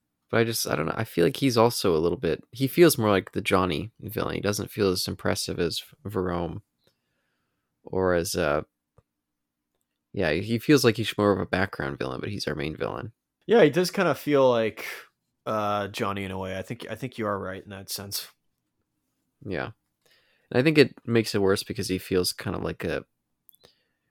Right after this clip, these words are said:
Speaker 1: like a little barking dog who just keeps barking at you, but he's not actually that, you know, he's not that imposing. I get that kind of vibe from him.
Speaker 2: Yeah, unless he, like, well, yeah, the thing is that,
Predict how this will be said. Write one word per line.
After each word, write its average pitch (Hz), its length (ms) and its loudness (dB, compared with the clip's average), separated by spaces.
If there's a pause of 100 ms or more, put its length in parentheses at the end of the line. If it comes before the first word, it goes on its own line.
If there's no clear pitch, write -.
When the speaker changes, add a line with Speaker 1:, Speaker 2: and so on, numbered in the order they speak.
(180)
Speaker 1:
like 98 180 0
a 92 100 6
little 101 300 2
barking 98 440 0
dog 87 440 2
who 98 160 -8
just - 500 -6 (400)
keeps - 240 0
barking 92 360 0
at 101 240 -6
you, 113 100 -4
but 101 120 -2
he's 87 220 -4
not 92 240 -4 (1000)
actually 92 300 -2
that, 80 220 2 (460)
you 92 80 -4
know, 82 80 0
he's 87 180 -2
not 95 200 0
that - 160 0
imposing. 95 640 -4 (340)
I 87 100 -6
get 90 160 -4
that - 160 -4
kind - 160 -10
of - 160 -20 (120)
vibe - 260 -8
from - 160 -14
him. - 260 -12
Speaker 2:
Yeah, 131 240 2
unless 120 320 -2
he, 120 200 -2
like, 110 500 -4
well, 147 360 6 (680)
yeah, 147 200 6
the 127 80 4
thing 139 180 -2
is 117 180 -2
that, 120 240 0